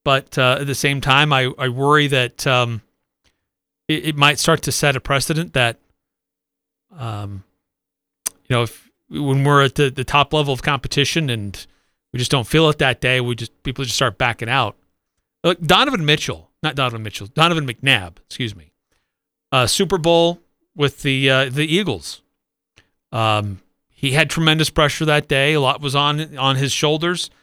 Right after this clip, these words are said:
He had been a pretty good quarterback. They had a great run. They made it to the Super Bowl. And to get to the Super Bowl, anxiety was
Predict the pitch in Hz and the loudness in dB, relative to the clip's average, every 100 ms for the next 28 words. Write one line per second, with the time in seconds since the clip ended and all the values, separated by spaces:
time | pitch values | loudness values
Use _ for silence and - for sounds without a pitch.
0 | _ _ - 139 131 156 170 175 160 151 | _ _ -6 -4 0 0 0 0 2 0
1 | 127 156 165 156 151 156 127 120 139 151 | 0 0 2 2 2 0 -10 -10 -2 0
2 | 139 139 147 135 123 139 156 139 - 156 | 0 -2 0 -2 0 0 0 -6 -4 -4
3 | 151 139 143 151 - _ _ _ _ _ | -4 0 0 0 -4 _ _ _ _ _
4 | - 131 131 165 196 180 208 202 160 135 | -4 -2 0 0 2 0 2 -2 -2 0
5 | 123 131 - 131 127 143 160 147 139 123 | 2 0 -4 -8 -2 0 2 2 0 -2